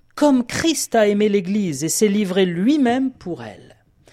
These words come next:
Il semblerait que Dieu ait instauré le mariage pour, comme symbole d'une certaine façon,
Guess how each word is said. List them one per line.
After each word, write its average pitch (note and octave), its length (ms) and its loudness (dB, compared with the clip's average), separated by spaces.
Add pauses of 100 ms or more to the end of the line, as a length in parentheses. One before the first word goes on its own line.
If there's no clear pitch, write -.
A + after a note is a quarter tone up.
(960)
Il A3 140 -2
semblerait D4 720 -2
que - 160 -6
Dieu F#3 480 -4
ait A#3 160 -4
instauré A#3 680 -4
le F#3+ 120 -6
mariage E3+ 760 -8 (2250)
pour, G3+ 580 0 (1400)
comme F3+ 180 -6
symbole G#3 480 0
d'une C#3+ 140 -8
certaine A2+ 320 -14
façon, - 380 -20